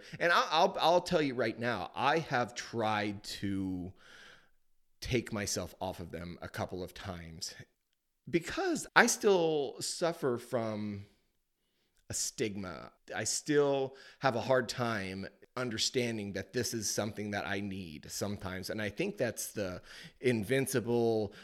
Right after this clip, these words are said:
I don't want to admit anything is wrong with me part of me, but from all that I have studied, all that I know about myself, all of the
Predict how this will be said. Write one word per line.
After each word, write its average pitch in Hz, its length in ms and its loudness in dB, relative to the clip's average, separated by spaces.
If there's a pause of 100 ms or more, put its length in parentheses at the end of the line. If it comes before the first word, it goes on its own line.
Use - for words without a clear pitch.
(280)
I 110 140 0
don't 120 260 4
want 127 180 2
to 113 40 4
admit 113 400 2
anything 113 460 0
is 95 160 -2
wrong 185 260 12
with 123 220 2
me 101 140 0
part 104 280 4
of 92 140 -2
me, 90 240 -2
but 92 480 -2 (960)
from 156 280 10 (100)
all 233 240 10
that 196 160 8
I 156 100 6
have 113 140 2
studied, 117 500 4 (140)
all 170 240 10
that 196 160 6
I 131 100 8
know 113 300 2
about 107 220 0
myself, 95 640 -2
all 202 400 10
of 123 480 6
the 101 400 -2